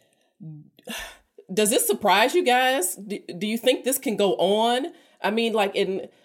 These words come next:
I, in my heart, I wanna say that at some point these will start to kind of, you know, uh, coalesce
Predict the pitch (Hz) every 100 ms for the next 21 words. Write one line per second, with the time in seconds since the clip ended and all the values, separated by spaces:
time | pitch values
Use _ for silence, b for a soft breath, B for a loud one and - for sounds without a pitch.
0 | b 175 196 - _ - B B _ _
1 | _ - 233 302 294 349 233 233 240 233
2 | 247 220 233 208 190 185 - - _ 180
3 | 180 226 220 240 220 208 214 180 185 -
4 | 208 202 196 190 208 196 190 180 165 -
5 | 190 175 160 156 156 - 156 151 151 214
6 | 190 175 175 180 202 -